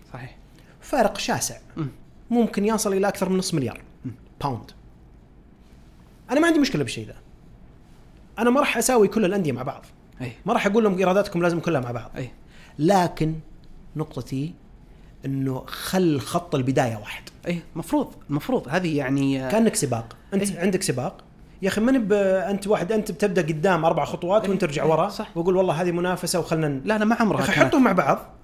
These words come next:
Speaker 1: ما عمرها
Speaker 2: اللي
Speaker 1: كانت
Speaker 2: يقدر
Speaker 1: عادلة.
Speaker 2: يتقدم، يتقدم.
Speaker 1: ما عمرها كانت عادلة. السؤال الحين أص-، أصلًا السبعمية وخمسين هذه، هذه بس انتقالات؟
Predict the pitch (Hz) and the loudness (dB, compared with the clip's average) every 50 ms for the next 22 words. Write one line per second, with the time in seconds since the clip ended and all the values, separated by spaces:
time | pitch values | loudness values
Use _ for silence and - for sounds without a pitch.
0 | - 202 208 247 240 190 151 170 214 247 294 330 269 233 254 233 220 214 202 175 | -12 -8 -4 -2 0 0 2 2 4 6 6 6 6 6 6 8 8 6 4 4
1 | 170 180 165 151 247 311 427 453 440 - 403 339 247 226 262 285 - 202 202 254 | 4 2 2 2 0 0 0 -2 0 2 2 2 2 0 -4 -2 0 2 4 6
2 | 247 185 151 139 - 151 147 139 - 131 127 120 113 - 113 - - - - - | 6 4 4 0 0 -2 -4 -2 -2 -4 -4 -4 -4 -8 -10 -12 -14 -18 -20 -20
3 | - - - - - - 247 277 294 269 208 202 196 - 294 262 - - - 240 | -8 -6 -4 -2 0 0 2 4 6 6 6 6 4 4 4 2 2 0 -2 -4
4 | 240 - 160 147 135 - 160 143 139 170 190 185 139 - - 120 113 - 151 127 | 0 2 2 2 2 2 2 2 4 4 4 4 4 2 -2 -6 -4 -2 -2 -2
5 | 117 123 123 120 120 117 123 139 143 147 147 185 185 190 - - - 156 - 165 | -2 -2 -4 -6 -6 -6 -4 -2 0 2 2 2 0 0 -4 -8 -8 -8 -6 -6
6 | - - 151 147 156 202 262 - | -2 0 0 2 2 0 -2 -4